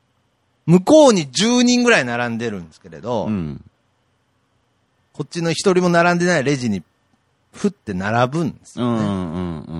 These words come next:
Speaker 2: ん。
Speaker 1: で、「うん？」みたいな顔するんですけど、
Speaker 2: うん、うん。
Speaker 1: 大体僕はその、うん顔？
Speaker 2: うん。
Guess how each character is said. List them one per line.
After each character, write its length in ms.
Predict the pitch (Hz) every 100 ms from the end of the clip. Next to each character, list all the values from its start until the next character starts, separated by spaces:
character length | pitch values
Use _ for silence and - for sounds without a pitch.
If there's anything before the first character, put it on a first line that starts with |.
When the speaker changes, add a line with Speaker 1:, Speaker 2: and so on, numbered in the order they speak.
| 73
Speaker 2:
ん。 160 | 60 - _ _ -
Speaker 1:
で、 220 | 180 - _ _
「う 40 | 262 415 440
ん？」 20 |
み 140 | 196
た 160 | 151 117
い 40 |
な 100 | 104
顔 200 | - 104
す 140 | 95 107
る 100 | 110
ん 60 |
で 60 | 76
す 80 | _
け 60 |
ど、 120 | - 127
Speaker 2:
う 20 |
ん、 20 |
う 20 |
ん。 720 | 113 90 76 - 92 71 64 - 151
Speaker 1:
大 300 | 285 339 311
体 380 | _ 339 320
僕 220 | 294 285 285
は 120 | 254
そ 140 | 247
の、 420 | 254 247 240 - _
う 80 | 233
ん 280 | 262 269 269
顔？ 420 | 233 226 233 349 _
Speaker 2:
う 60 | -
ん。 300 | 120 -